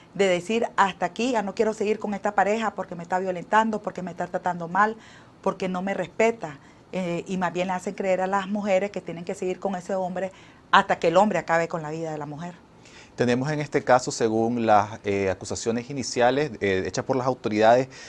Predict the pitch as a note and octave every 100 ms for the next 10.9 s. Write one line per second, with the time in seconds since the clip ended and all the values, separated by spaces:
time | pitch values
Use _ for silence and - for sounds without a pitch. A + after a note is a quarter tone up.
0 | - - - C#3 C3 B2+ - A#2+ A2 G#2+
1 | G#2 G#2 - A#2+ - C3 D3 - - A2+
2 | G#2+ G2+ G2 - B2 C3 C3+ C3 A2+ G2+
3 | G2 A#2+ C3 B2 G#2+ G#2 G#2+ G#2+ A#2+ A#2+
4 | A2 G#2+ A#2+ - - - A2+ A#2+ C3+ B2+
5 | F3+ A#2 - G#2+ G#2 A2+ - A2+ G2+ G2
6 | A2+ B2+ G2+ F#2 F2+ G#2 C3+ C3+ G#2 F#2+
7 | - G2+ A2 G#2+ G#2 G2 G2+ G#2+ - -
8 | - G2 G#2 G#2 G2+ G2 G#2 G#2+ G#2 G#2+
9 | G#2 G#2 - G#2 G2 F#2+ - C3+ G2+ -
10 | - - - A#2 - D3 D3+ C#3+ D#3+